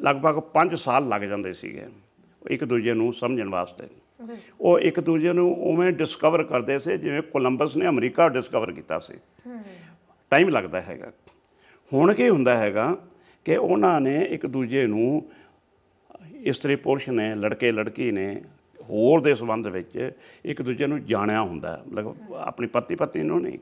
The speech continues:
Speaker 1: ਮੈਂ ਇੱਕ ਮਿਸਾਲ ਦਿੰਦਾ ਹੁੰਦਾ, ਜੇਕਰ ਪੰਜ ਸਾਲ ਕਿਸੇ ਦਾ ਪਿਆਰ ਰਿਹਾ ਹੈ ਤੇ ਉਹ ਪਤੀ ਪਤਨੀ ਬਣ ਜਾਂਦੇ ਹਨ, ਤਾਂ ਇੱਕ ਹਫ਼ਤੇ ਮਗਰੋਂ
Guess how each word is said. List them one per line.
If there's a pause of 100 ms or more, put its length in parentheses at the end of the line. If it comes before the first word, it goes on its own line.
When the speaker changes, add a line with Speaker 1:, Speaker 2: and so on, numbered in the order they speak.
(1600)
Speaker 1:
ਮੈਂ
ਇੱਕ
ਮਿਸਾਲ
ਦਿੰਦਾ
ਹੁੰਦਾ, (1600)
ਜੇਕਰ
ਪੰਜ
ਸਾਲ (1120)
ਕਿਸੇ
ਦਾ
ਪਿਆਰ
ਰਿਹਾ
ਹੈ (920)
ਤੇ
ਉਹ
ਪਤੀ
ਪਤਨੀ
ਬਣ
ਜਾਂਦੇ
ਹਨ, (880)
ਤਾਂ
ਇੱਕ
ਹਫ਼ਤੇ
ਮਗਰੋਂ